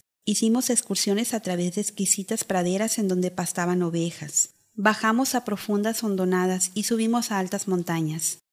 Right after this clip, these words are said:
Subimos autobuses casi todas las tardes para ir a la oficina postal y recoger la correspondencia. Algunas veces veíamos cuán lejos podíamos llegar por la tarifa de un centavo.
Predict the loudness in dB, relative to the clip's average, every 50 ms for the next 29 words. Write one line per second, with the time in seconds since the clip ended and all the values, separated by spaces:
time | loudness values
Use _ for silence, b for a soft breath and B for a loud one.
0 | _ _ -4 2 2 4 4 4 2 2 0 0 -2 -4 -4 -2 -4 -2 -2 -2
1 | -2 -2 -4 -6 -6 0 0 2 2 2 -4 -4 -2 -2 -2 -2 -2 -2 -4 -4
2 | -2 0 0 0 0 -2 -4 -4 -2 -2 -2 0 0 0 0 -2 -2 -4 -4 -6
3 | -6 -4 -2 -2 -2 -2 -2 -4 -4 -4 -2 -2 -2 -2 -2 -4 -4 -4 -2 -2
4 | -2 -2 -4 -6 -4 -4 -4 -4 -4 -4 -4 -4 -2 -2 -4 -4 -2 -2 0 0
5 | 0 0 -2 -2 -4 -8 -10 -12 -14 _ _ -6 0 0 2 4 4 4 2 2
6 | 2 2 0 0 2 2 2 2 0 0 0 0 2 2 2 2 2 2 0 -2
7 | 0 0 2 2 4 2 2 0 0 0 -2 -4 -2 -2 -2 0 2 2 2 2
8 | 0 0 0 0 0 -2 -2 -2 -4 -2 -2 -2 -2 -2 -2 -2 -2 -4 -4 -4
9 | -4 0 0 0 2 0 0 -2 -2 -6 -6 -6 -4 -6 -4 -4 -6 -10